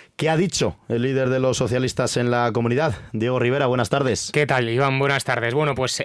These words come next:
Speaker 2: el primer mensaje ha sido claro. Son la única alternativa para el futuro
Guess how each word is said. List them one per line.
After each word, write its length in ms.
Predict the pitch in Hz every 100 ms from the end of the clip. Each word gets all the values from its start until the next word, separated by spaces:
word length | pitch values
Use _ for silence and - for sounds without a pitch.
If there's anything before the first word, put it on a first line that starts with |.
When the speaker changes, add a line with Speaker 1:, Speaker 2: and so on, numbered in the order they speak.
| -
Speaker 2:
el 220 | 143 139
primer 320 | 147 160 190
mensaje 560 | 165 151 175 165 202 190 - - - -
ha 100 | 127
sido 320 | 170 180 175
claro. 440 | 165 139 101 92
Son 500 | - - 190 220 226 -
la 180 | 143 165
única 320 | 196 202 202
alternativa 680 | 165 160 147 143 170 120 107
para 160 | 117
el 60 | 117
futuro 480 | 127 123 151 170